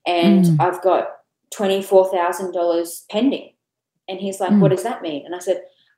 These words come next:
Speaker 1: "I don't really know, but I think in a week's time, this will go into my bank account." And
Speaker 2: Mm.
Speaker 1: he's just like, "What?" <laughs>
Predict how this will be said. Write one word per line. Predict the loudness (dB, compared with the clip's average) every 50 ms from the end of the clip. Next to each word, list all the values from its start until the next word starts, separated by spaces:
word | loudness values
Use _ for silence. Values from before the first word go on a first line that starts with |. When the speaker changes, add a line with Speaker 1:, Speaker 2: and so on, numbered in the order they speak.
| _ 0
Speaker 1:
"I | 2
don't | 2 4 2
really | 2 2 0 0 -2
know, | -4 -4 -2 0 0 2 2 2 2 0 -2 -8 _ _ _ _ _ -2
but | 2 4
I | 4 2
think | 2 -2 -8 -6 -4 -2 -2 -2 -2 -6 -12 _ _ -8
in | -6 -6
a | -4
week's | -4 -4 -4 -4 -6 -12 -16
time, | -14 -12 -10 -8 -8 -6 -4 -4 -4 -4 -6 -10 _ _ _ _ _ _ _ _ 0
this | 0 0 0 0
will | -2 -2
go | -2 -2 -2
into | -2 -4 -6 -8 -10
my | -10 -8 -8
bank | -8 -8 -8 -8 -10
account." | -10 -10 -12 -16 -18 -20 -20 _ _ _ _ _ _ _ _ _ _ _ _ _ 2
And | 4 6 6
Speaker 2:
Mm. | 6
Speaker 1:
he's | 4 2 0 -2
just | -4 -4 -2 -4
like, | -4 -4 -4 -4 -6 -10 -14
"What?" | -12 -10 -10 -10 -12 -16 -20 -20 _ _ -6
<laughs> | -6 -6